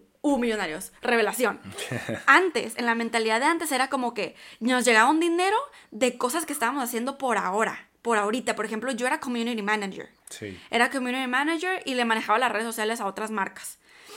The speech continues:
Speaker 1: Este, le contestaba los emails a, a diferentes también personalidades, ¿no? Y, y eso era, obviamente yo decía, pues estoy en mi proceso al éxito, por eso estoy haciendo esto temporal.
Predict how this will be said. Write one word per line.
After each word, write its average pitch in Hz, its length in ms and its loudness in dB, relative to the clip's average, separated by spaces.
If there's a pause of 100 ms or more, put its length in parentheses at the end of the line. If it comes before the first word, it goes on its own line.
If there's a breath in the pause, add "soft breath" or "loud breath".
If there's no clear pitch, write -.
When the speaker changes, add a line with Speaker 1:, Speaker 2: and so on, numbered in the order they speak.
(140 loud breath)
Speaker 1:
Este, 233 320 -2
le 226 100 2
contestaba 226 460 0
los 240 220 -4
emails 247 460 -4 (300 loud breath)
a, 208 500 2
a 226 60 0
diferentes 220 560 -4
también 220 280 -2
personalidades, 202 720 -4
¿no? 277 180 -4 (880 loud breath)
Y, 277 760 0
y 294 180 2
eso 269 220 2
era, 320 220 4
obviamente 262 380 2
yo 262 80 2
decía, 254 500 -2 (100)
pues 226 160 -2
estoy 220 160 0
en 233 80 2
mi 269 80 0
proceso 226 340 -6
al 294 120 -2
éxito, 285 400 -4
por 226 160 0
eso 208 140 -4
estoy 226 180 -4
haciendo 226 200 -6
esto 226 140 -12
temporal. 202 480 -4